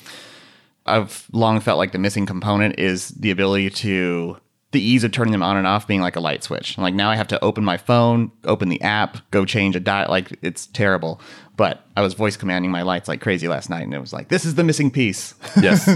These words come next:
Speaker 1: So
Speaker 2: Yep, same. That's probably the most frequent thing I use the Echo for,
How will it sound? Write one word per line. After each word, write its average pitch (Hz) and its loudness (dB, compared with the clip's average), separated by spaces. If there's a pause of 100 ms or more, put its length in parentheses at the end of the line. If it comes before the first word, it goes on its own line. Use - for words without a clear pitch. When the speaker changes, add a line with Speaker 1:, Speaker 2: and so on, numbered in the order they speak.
Speaker 1:
So 120 -4
Speaker 2:
Yep, 139 4
same. 110 2
That's 123 2
probably 127 4
the 107 4
most 101 4
frequent 101 2
thing 92 0
I 85 4
use 82 -2
the 73 -4
Echo 80 -4
for, 80 -6